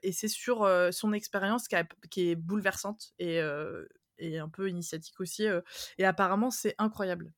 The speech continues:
Tous les gens qui ont lu la... En tout cas, la B D, elle a énormément de succès, le livre aussi.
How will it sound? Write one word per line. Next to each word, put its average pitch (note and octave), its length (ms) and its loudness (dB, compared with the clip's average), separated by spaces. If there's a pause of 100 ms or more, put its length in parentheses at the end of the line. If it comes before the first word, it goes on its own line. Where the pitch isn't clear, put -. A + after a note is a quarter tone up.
(240)
Tous - 140 -4
les A3+ 120 4
gens A#3+ 140 4
qui - 100 -6
ont G#3+ 100 4
lu G#3 120 4
la... G3 160 6
En G3+ 120 2
tout G#3 100 -4
cas, B3 120 6
la A#3+ 100 8
B G3 200 4
D, G#3 100 4
elle B3 220 8
a D#3+ 80 4
énormément A3+ 320 4
de A3 60 0
succès, C4 280 0
le F#3+ 240 4
livre G3+ 300 2
aussi. A#3+ 280 2